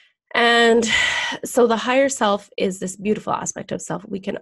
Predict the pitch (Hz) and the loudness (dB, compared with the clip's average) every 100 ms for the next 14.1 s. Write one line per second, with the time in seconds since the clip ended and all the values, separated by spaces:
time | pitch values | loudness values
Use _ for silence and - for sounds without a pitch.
0 | - 196 196 202 190 - 190 185 - 185 | -4 -2 0 -4 -6 -8 -6 -6 -6 -6
1 | 175 185 190 - - - - - - 185 | -4 -4 -8 -14 -20 -12 -10 -8 -4 -4
2 | 190 - _ - - 214 - 208 - 190 | -4 -14 _ -4 -4 -4 -8 -8 -8 -10
3 | 190 208 196 - 190 - 190 - 185 185 | -6 -4 -4 -4 -8 -6 -8 -4 -2 -2
4 | - - - - - 185 180 185 185 - | -6 -20 -18 -16 -8 -4 0 0 -2 -4
5 | _ _ 208 190 180 190 196 - _ _ | _ _ -8 -2 -2 -2 -4 -10 _ _
6 | - 185 160 170 - 185 233 240 226 220 | -12 -8 -8 -8 -6 -2 0 0 -2 -4
7 | - 190 170 160 - - 220 214 208 214 | -8 -6 -8 -8 -10 -6 -2 -2 -2 -4
8 | 214 - - - - - 175 170 160 156 | -6 -14 -16 -20 -20 -8 -6 -2 -2 -2
9 | 160 - - _ _ _ - - 202 202 | -4 -8 -14 _ _ _ -16 -4 0 0
10 | - 180 175 202 208 226 226 233 _ - | 0 -2 0 0 2 0 -2 -6 _ -6
11 | 196 - 208 208 - - 202 - 190 - | -4 -2 -2 -2 -2 -4 -4 -6 -8 -6
12 | 175 165 175 185 185 175 - - 175 202 | -6 -4 -4 -4 -2 -6 -6 -4 -2 -2
13 | 214 202 - 190 185 - 196 190 202 196 | -4 -6 -8 -8 -6 -6 -8 -6 -4 -4
14 | 196 | -4